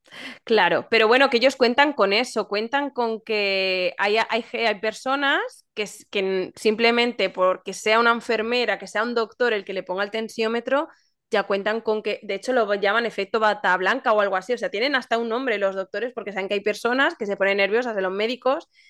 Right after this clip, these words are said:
y como que no tienen que hacerle mucho caso relativamente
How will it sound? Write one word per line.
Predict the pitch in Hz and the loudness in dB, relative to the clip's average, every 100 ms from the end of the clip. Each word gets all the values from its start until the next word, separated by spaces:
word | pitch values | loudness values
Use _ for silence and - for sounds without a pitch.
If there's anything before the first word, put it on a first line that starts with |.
| _ _ - | _ _ -10
y | 240 | -4
como | 233 | -2
que | 202 | -2
no | 208 | -4
tienen | 220 247 | 0 0
que | 240 | 0
hacerle | 220 233 254 | -2 0 0
mucho | 240 226 240 - 240 - | 0 -2 -4 -6 -8 -2
caso | 220 240 - 220 233 | 0 0 -2 -4 -2
relativamente | 247 208 196 196 208 208 214 208 208 240 339 | -4 -4 -4 -2 -2 -2 -4 -6 -6 -6 -6